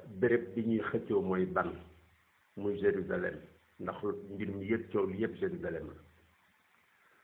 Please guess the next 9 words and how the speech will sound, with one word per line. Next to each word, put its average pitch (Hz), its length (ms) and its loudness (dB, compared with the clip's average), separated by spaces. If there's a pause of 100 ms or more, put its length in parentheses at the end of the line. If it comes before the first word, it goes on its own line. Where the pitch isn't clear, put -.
(180)
Lan 117 260 6
moo 113 200 4
nekk 101 260 0
Jérusalem? 98 760 2 (1040)
Lan 113 220 4
moo 110 180 4
di 95 120 -2
particularité 95 920 0
am 90 140 -6